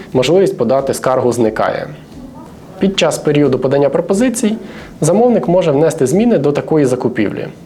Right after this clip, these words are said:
або скасувати її. Після завершення періоду подання пропозицій закупівля переходить до статусу «прекваліфікація»,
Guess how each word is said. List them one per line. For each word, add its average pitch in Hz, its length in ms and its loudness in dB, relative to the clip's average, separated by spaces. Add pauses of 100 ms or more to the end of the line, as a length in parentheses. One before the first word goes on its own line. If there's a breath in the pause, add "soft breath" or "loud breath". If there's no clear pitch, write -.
або 180 200 0
скасувати - 600 -4
її. - 220 -10 (1160 loud breath)
Після 165 280 2
завершення 139 540 2
періоду 214 400 2
подання 208 300 2
пропозицій 196 640 0 (260 loud breath)
закупівля 202 480 2
переходить 151 500 0
до 131 100 0
статусу 160 460 -2
«прекваліфікація», 117 1080 -2